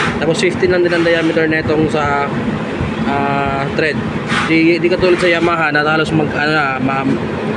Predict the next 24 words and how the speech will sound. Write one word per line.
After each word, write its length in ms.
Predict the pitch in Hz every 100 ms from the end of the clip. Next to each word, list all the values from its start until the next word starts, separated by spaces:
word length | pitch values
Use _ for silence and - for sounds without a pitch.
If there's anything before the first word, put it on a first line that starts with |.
| 139 139
ah, 400 | 139 139 139 139
ano, 240 | 147 151
ah, 240 | 123 123 127
malayo 400 | 139 151 156 156
yung 80 |
agwat. 320 | 143 143 151 139 -
Kasi 320 | - 156 143
ito, 160 | 143 151
nasa 160 | 139 143
mga 200 | 135 131
sixteen. 400 | 147 - 175 196 - - - - - - - - - 135
Sukatin 320 | 151 156 147
natin. 320 | 143 127 113 - - - - 113 - - - -
Wait 140 | 131
lang, 80 | 135
mga 160 | 135 127
kuya. 280 | 131 123 113 104 - - - - - - - - - - - - - - - - - - - - - - - - - - - - - - - - - - - 139
Sukatin 280 | 147 151 156
natin 220 | 151 151 147
to. 160 | 147 160 175 160 - - - - - - - - - - - - - - - - - - - - - - - - - - - - - - - - - - - - - - - - - - - - -
So, 80 | 135
ayan, 160 | 170
nasa 160 | 160 165
mga 180 | 160